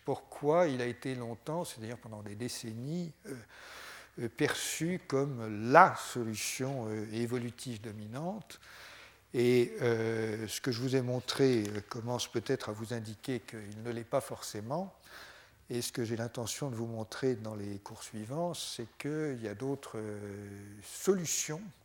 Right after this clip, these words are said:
euh, que celle-là, euh, aux problèmes évolutifs, euh, posés par la, la,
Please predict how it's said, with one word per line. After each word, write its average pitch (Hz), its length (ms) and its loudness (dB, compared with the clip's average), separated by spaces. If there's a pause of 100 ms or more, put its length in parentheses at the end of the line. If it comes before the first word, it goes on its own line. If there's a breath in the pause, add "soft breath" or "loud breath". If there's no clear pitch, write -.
(120)
euh, 110 160 -8 (140)
que 135 100 -2
celle-là, 117 640 -6 (760 loud breath)
euh, 110 600 -4 (120)
aux 131 80 4
problèmes 131 800 0 (200)
évolutifs, 120 880 -2
euh, 110 300 -4
posés 123 460 0
par 110 320 -6
la, 107 200 -6 (360)
la, 104 100 -10